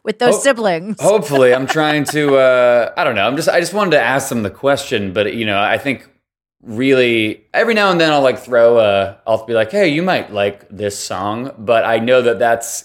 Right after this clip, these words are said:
Speaker 2: 'cause it's a journey I took on my own. I know they have to
Speaker 1: Mm-hmm.
Speaker 2: find it on their own. And that's, I think that's what I loved about Gorillaz, like I said before, is that I did find it on my own, or, or, uh, maybe it was Zach who was like, "Yeah, let's,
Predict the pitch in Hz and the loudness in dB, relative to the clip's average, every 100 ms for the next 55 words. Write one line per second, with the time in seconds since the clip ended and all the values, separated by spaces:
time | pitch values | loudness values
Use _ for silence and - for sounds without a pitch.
0 | _ 127 113 - 113 120 117 104 92 98 | _ -8 -6 -6 -6 -2 -2 0 -2 -2
1 | 131 131 131 135 147 156 156 _ _ - | -4 -2 -2 0 0 -2 -8 _ _ -6
2 | 117 120 101 110 117 - - 135 127 135 | -2 0 2 2 0 -2 -4 -2 -2 -2
3 | 139 139 143 147 - _ _ 117 113 110 | -2 -2 -2 -4 -10 _ _ -4 -2 -2
4 | 98 131 - 120 165 147 135 131 123 110 | -2 -2 -4 -8 -6 -6 0 0 2 -2
5 | 107 110 90 127 113 101 101 98 110 98 | -2 -2 0 0 2 0 -2 -2 -4 -6
6 | 120 110 87 92 90 87 104 95 90 _ | -4 -4 -2 -4 -4 -4 -6 -6 -8 _
7 | _ _ _ - - 117 107 98 95 - | _ _ _ -14 -6 -4 -2 -2 -2 -6
8 | _ _ _ _ - 104 90 90 101 95 | _ _ _ _ -8 -6 -4 -4 -2 -4
9 | 90 90 87 95 92 87 85 87 92 85 | -4 -4 -4 -4 -4 -4 -8 -6 -6 -6
10 | 82 82 82 85 95 101 110 98 90 92 | -8 -10 -12 -16 -10 -6 -6 -6 -6 -4
11 | 87 87 - 82 80 78 _ _ _ 87 | -4 -6 -10 -14 -14 -16 _ _ _ -12
12 | 90 80 110 90 78 85 - - | -10 -8 -6 -6 -6 -10 -12 -18